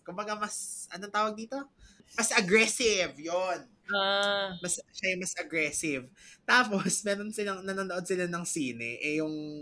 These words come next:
Speaker 1: tao sa harapan nila ang ingay. Yung
Speaker 2: Mm-mm.
Speaker 1: parang, ano, sinospoil yung movie na, "Ayan na, ayan na, ayan na."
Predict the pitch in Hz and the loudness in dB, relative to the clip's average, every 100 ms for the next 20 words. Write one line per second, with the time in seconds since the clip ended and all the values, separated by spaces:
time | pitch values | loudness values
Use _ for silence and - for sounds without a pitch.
0 | 143 - - - - 175 170 180 185 180 | -14 -20 -20 -20 2 4 4 0 0 0
1 | 165 160 151 139 139 143 160 139 117 131 | 0 -2 -2 -4 -4 -4 -6 -4 -2 0
2 | 147 135 120 127 - - 190 180 190 185 | 0 -2 -6 -12 -16 -4 -2 2 2 2
3 | 170 156 170 190 190 - 170 165 160 160 | 0 0 0 0 0 -2 0 0 2 0
4 | 143 123 131 131 131 135 - 143 143 147 | -2 -6 -8 -10 -10 -6 -6 -6 -6 -8
5 | 143 135 135 | -10 -12 -14